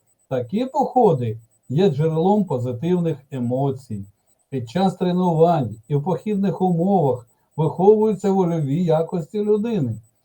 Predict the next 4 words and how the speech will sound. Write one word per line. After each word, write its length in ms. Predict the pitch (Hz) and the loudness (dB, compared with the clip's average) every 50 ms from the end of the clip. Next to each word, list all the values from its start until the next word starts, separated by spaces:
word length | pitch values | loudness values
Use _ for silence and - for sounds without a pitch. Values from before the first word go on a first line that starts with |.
| _ _ | _ _
сміливість, 800 | _ - - - 127 151 185 202 214 214 190 143 123 113 113 - _ _ | _ -20 -12 -6 -4 -2 2 2 2 2 2 0 -2 -4 -8 -12 _ _
рішучість, 840 | - 120 135 165 160 - - - 233 220 175 143 - 123 113 113 - - | -8 -4 -4 -4 -6 -6 -8 -6 -4 -4 -4 -4 -6 -10 -12 -12 -10 -4
терпіння, 720 | 175 190 208 196 - 233 233 214 165 135 123 117 107 - - _ _ _ - 120 | -4 -2 -2 -4 -6 -6 -4 -2 -2 -2 -2 -4 -6 -8 -12 _ _ _ -10 -6
наполегливість, 1000 | 131 165 180 185 220 226 233 226 208 170 147 135 139 127 117 113 110 - - | -4 -2 2 2 2 4 6 6 6 6 4 2 0 0 -2 -4 -6 -6 -10